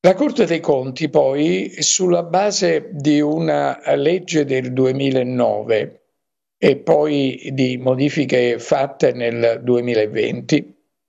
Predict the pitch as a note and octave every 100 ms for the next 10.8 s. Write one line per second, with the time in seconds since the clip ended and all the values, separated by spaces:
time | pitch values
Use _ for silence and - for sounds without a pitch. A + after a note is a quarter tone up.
0 | _ _ _ _ _ _ _ _ _ -
1 | B3 - D3 C#3+ D3+ F3 D#3+ C#3+ D3+ F3+
2 | D3+ C3+ D3 D3 D3+ - F#3 F#3+ F#3 G3
3 | F3+ F#3 - D#3+ D#3 - F3+ D#3 C#3+ D3
4 | C#3+ - F3 F#3 A3 B3 B3 E3+ C3 B2+
5 | C#3 C3 C3 B2+ B2+ B2 A#2+ B2+ A#2 G#2+
6 | A#2 B2 B2+ - - - - _ _ _
7 | _ - - F3+ F3 E3+ C#3 B2+ C#3 B2
8 | D3+ C#3 C3+ B2+ B2+ B2 - C3 B2 B2
9 | B2 A#2+ A#2+ D3+ C3 B2+ C3+ B2+ B2+ A#2+
10 | - B2+ B2 A#2 A#2+ - F#3 -